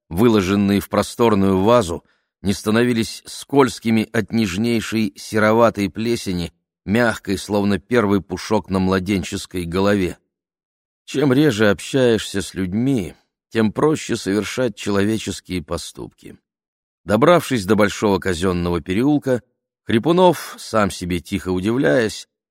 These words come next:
вызвался впереть неподъёмные клеёнчатые сумки на нужный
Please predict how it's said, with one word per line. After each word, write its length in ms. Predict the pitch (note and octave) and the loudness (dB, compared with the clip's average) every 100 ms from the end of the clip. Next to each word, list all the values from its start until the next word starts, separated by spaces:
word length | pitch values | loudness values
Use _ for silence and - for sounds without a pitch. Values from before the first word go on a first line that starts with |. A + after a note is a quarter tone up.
| _ _ | _ _
вызвался 640 | - D#3+ B2+ C#3+ C3+ - B2 | 2 2 4 2 2 0 -4
впереть 640 | - - C3+ D3 D3+ A2 | -4 0 2 4 4 2
неподъёмные 880 | A#2 A#2+ A2+ G2 F#2 C3+ A2+ A2 A2+ | -2 0 0 0 2 2 2 2 0
клеёнчатые 800 | G2 G#2 A2 B2 G#2+ G#2+ - G2+ | 0 0 2 0 -2 -6 -4 -4
сумки 480 | - - D3 A2+ G#2+ | -4 -2 0 0 0
на 180 | G2 G2+ | 0 2
нужный 540 | A#2+ B2+ G2 G#2 | 0 -2 0 0